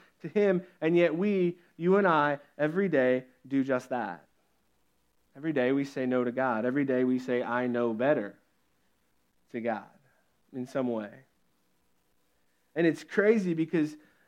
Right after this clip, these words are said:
you and I, we didn't choose our birth date. And we won't choose the day we die,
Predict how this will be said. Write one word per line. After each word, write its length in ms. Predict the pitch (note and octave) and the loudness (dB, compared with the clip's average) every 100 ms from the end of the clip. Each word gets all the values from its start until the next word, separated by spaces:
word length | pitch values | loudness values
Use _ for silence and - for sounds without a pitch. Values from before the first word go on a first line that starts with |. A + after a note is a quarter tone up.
| - | -6
you 180 | E3+ G#3 | 2 6
and 100 | F3+ | 6
I, 160 | F#3+ | 8
we 160 | F#3 G3+ | 8 8
didn't 240 | A3 E3 | 6 2
choose 420 | C3+ - E3 F#3+ | -4 -6 -4 0
our 140 | F3+ D3 | 2 2
birth 360 | C3+ C3+ C3+ | 4 0 0
date. 380 | - E3 F#3+ - _ _ _ _ _ _ _ _ _ _ _ _ _ _ _ | -2 0 0 -6 _ _ _ _ _ _ _ _ _ _ _ _ _ _ _
And 120 | C#3+ D#3 | -2 2
we 100 | D3+ | 4
won't 240 | E3 F3 | 4 2
choose 320 | F3+ F#3 F#3 | 0 -2 0
the 120 | D#3+ | 0
day 240 | D3 D3+ E3 | 0 2 2
we 160 | D3 | 2
die, 500 | B2+ B2+ C3 D#3 F3 | 0 2 2 2 -2